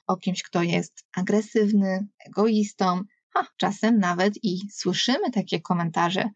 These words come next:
na swój temat, co też wpisuje się właśnie w cały ten tragiczny skutek, z którym niestety, ale już w dorosłości musimy sobie sami z tym radzić. To wszystko oczywiście bazuje na takich podwalinach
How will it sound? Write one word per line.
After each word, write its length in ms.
na 140
swój 240
temat, 540
co 120
też 180
wpisuje 520
się 240
właśnie 640
w 440
cały 240
ten 160
tragiczny 460
skutek, 540
z 80
którym 340
niestety, 400
ale 180
już 200
w 40
dorosłości 600
musimy 380
sobie 220
sami 460
z 100
tym 140
radzić. 460
To 60
wszystko 320
oczywiście 460
bazuje 420
na 120
takich 320
podwalinach 800